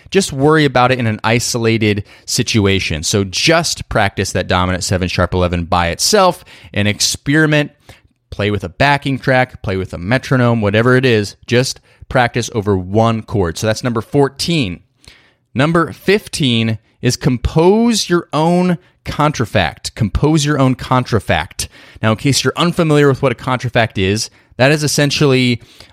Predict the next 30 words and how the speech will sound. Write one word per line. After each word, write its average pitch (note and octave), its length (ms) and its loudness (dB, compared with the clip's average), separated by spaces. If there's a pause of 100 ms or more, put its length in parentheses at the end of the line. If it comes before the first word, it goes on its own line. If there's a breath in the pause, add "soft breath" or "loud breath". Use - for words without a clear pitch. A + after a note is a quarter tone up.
a A#2+ 80 2
melody F3 640 2
that D3 160 0
is A#2 160 0
written C#3+ 280 0
over A#2+ 320 0
an A2+ 140 -4
existing A#2 640 -2 (140 loud breath)
set - 240 0
of G#2+ 140 0
chord A2 340 0
changes, E2 640 -4 (120)
okay? G2 400 0 (220 loud breath)
Um, G#2+ 320 0
the A#2 120 -2
most C3+ 240 0
common C3+ 300 2
contrafacts C3+ 720 0
are A2 220 2
anything D3+ 480 -2
over A2+ 480 2 (220 soft breath)
rhythm A2 280 2
changes, F2 640 -6 (120)
'cause A2 160 0
that's B2 280 0
Gershwin's A#2 640 0
I G#2+ 140 2
Got G#2 280 2
Rhythm. A#2+ 340 2
So, A2 340 2